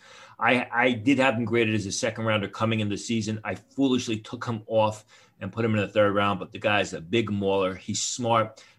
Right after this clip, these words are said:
Probably not the most mobile guy in the world, but still, I, I mean, he is a tough slug it out lineman. Trey Sermon, I thought, went much later than he should have. Perfect fit for that offense. Grinds it on the inside.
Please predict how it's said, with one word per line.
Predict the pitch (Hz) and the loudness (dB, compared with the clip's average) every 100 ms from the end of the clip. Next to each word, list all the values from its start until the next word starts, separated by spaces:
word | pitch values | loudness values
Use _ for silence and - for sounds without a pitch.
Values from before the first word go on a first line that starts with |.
| - | -6
Probably | 226 156 | 2 4
not | 131 | 4
the | 131 | 4
most | 135 113 | 4 4
mobile | 123 156 190 | 6 8 6
guy | 185 175 185 | 6 6 6
in | |
the | 180 | 6
world, | 180 190 185 - | 6 6 4 0
but | 120 | -4
still, | - 139 113 | -2 4 6
I, | 98 104 - | 6 2 0
I | 113 110 | 2 2
mean, | 110 107 | 0 -2
he | 104 143 | 2 4
is | 117 95 | 4 2
a | |
tough | - - 143 139 - | -8 -6 -2 -2 -4
slug | - - 117 104 | -10 2 2 2
it | |
out | 90 - | 0 0
lineman. | 110 113 113 117 110 - - _ - | 2 4 4 0 -6 -14 -20 _ -6
Trey | - 147 | 0 2
Sermon, | - 151 139 139 135 - | 2 6 6 6 2 -4
I | 113 113 | -2 -2
thought, | 123 127 113 - | 2 4 4 0
went | - 117 113 | 0 0 2
much | 123 - - | -2 -2 -2
later | 110 117 120 | 2 4 2
than | 113 110 | 0 -2
he | 107 | -2
should | - 127 113 | -2 2 4
have. | 110 110 _ _ | 4 2 _ _
Perfect | - - 160 - 113 | -8 0 0 0 -8
fit | 127 | -8
for | 123 117 | -4 2
that | 110 | 4
offense. | 107 98 110 107 107 - _ _ | 4 2 0 -2 -4 -14 _ _
Grinds | _ 107 135 117 | _ 2 2 2
it | 123 | 2
on | 117 113 | 2 2
the | 107 | 0
inside. | 104 110 107 101 98 | -2 0 2 2 0